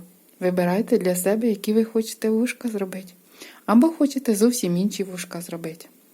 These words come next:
Або зовсім іншого. Тут творити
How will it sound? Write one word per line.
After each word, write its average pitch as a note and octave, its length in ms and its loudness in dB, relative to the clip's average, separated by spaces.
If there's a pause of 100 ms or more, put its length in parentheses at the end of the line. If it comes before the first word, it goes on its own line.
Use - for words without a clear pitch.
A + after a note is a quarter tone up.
(260)
Або E3+ 240 -4
зовсім F3+ 480 -4
іншого. F3+ 420 -4 (460)
Тут F#3+ 220 2
творити F#3+ 640 4